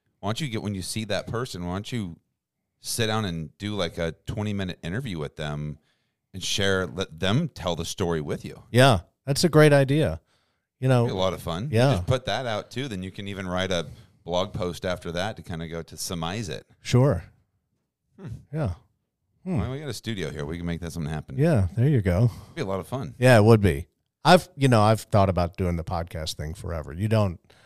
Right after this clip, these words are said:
Speaker 2: work in media without thinking about it or without people saying, "You should do this. You know, you
Speaker 1: It's,
Speaker 2: need to
Speaker 1: it's
Speaker 2: do
Speaker 1: the new
Speaker 2: this."
Speaker 1: "you should write a book."
Speaker 2: Yeah, and it's like, yeah, I know the realities of that, and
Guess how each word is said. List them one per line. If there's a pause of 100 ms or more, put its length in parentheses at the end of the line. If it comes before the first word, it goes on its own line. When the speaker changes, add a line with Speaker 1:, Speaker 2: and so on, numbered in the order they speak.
(880)
Speaker 2:
work
in (120)
media (800)
without (1080)
thinking
about
it
or
without
people
saying,
"You
should
do
this. (440)
You
know,
you
Speaker 1:
It's,
Speaker 2:
need
to
Speaker 1:
it's
Speaker 2:
do
Speaker 1:
the
new
Speaker 2:
this."
Speaker 1:
"you
should
write
a
book." (220)
Speaker 2:
Yeah, (100)
and
it's
like,
yeah,
I
know
the
realities
of
that,
and